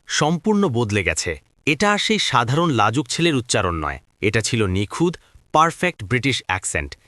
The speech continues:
ঠিক যেমনটা আপনি বিবিসি নিউজে বা কোনো ইংলিশ মুভিতে শুনেন। রাহাত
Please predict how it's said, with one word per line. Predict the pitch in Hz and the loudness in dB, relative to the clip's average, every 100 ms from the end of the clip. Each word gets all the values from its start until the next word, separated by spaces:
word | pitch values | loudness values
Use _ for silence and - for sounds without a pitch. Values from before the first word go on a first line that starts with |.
| _ | _
ঠিক | - 190 | -2 0
যেমনটা | 127 139 170 180 208 | 2 2 2 0 -2
আপনি | - 147 | 0 -2
বিবিসি | 117 156 175 202 220 | 0 0 0 0 2
নিউজে | 160 165 170 | 4 2 2
বা | 170 | 0
কোনো | 165 170 165 - | 0 0 0 2
ইংলিশ | 170 180 - | 2 2 2
মুভিতে | 117 110 117 | 0 0 0
শুনেন। | - 95 71 65 _ _ - | 0 -2 -4 -6 _ _ 0
রাহাত | 95 101 110 | 2 2 0